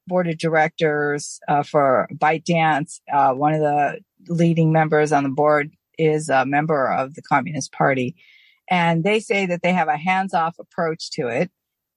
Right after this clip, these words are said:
Uh, further research, uh, discovered by me, and it's easy. You can just go on the internet and do some research.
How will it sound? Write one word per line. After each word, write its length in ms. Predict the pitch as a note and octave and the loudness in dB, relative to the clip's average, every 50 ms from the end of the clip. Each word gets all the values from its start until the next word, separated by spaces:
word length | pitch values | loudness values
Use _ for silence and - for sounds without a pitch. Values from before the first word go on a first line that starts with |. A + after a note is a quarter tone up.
| _ _ _ _ _ - - _ - | _ _ _ _ _ -20 -14 _ 2
Uh, 220 | G#3+ A3 G#3+ G3 - - | 4 4 4 4 2 2
further 300 | B3 C4 C4+ C4+ B3+ A3+ | 2 2 4 2 0 0
research, 600 | A#3+ C4 D4+ - - A#3+ A3 G3+ G3 - - - - - - - - _ _ - - - - - | 0 -2 -2 0 0 2 2 2 0 -4 -8 -14 -16 -20 -20 -20 -20 _ _ -18 -16 -8 0 2
uh, 240 | E3+ D#3 D#3 B2+ - - - - - G#3 | 4 4 4 2 0 -4 -18 -18 -10 -6
discovered 720 | G3 G3 - - - G#3+ G3+ F#3+ F3+ F3+ F3 F3 F3+ E3 - _ F#3 | -6 -6 -6 -2 2 2 2 4 4 4 2 2 2 0 -6 _ -2
by 180 | F3+ G3 G#3+ B3 | 0 0 2 2
me, 220 | C#4+ A3+ G#3 B3 G4 - _ _ - - | 0 -2 -2 -2 -4 -6 _ _ -4 0
and 220 | A3+ A#3 A#3+ C4 | 2 2 2 0
it's 160 | G#4+ - - | -6 -6 -6
easy. 280 | B3 G#3+ A3 G#3+ A3 A3 | -4 -4 -4 -2 -4 -2
You 120 | A3+ C4+ | -4 0
can 100 | - B3+ | 0 0
just 140 | A#3 - - | 0 0 -2
go 120 | - G#3+ | -2 0
on 200 | G3+ G3 G3 G3+ | 0 0 0 0
the 80 | G3 F#3+ | 0 0
internet 680 | F#3+ F#3+ - - G3+ F#3+ F#3 F#3 F3 E3 E3 D#3+ E3 | 0 0 0 -2 -2 0 0 0 0 0 -2 -2 -2
and 200 | A#3+ G3 E3+ E3+ | -4 -6 -6 -6
do 100 | F3 E3 | -6 -8
some 200 | F#3+ - G3+ F#3+ | -8 -4 -2 0
research. 540 | F3 F3 F3+ - - D#3 C#3+ D3+ - - | 0 0 0 0 0 0 0 0 -2 -6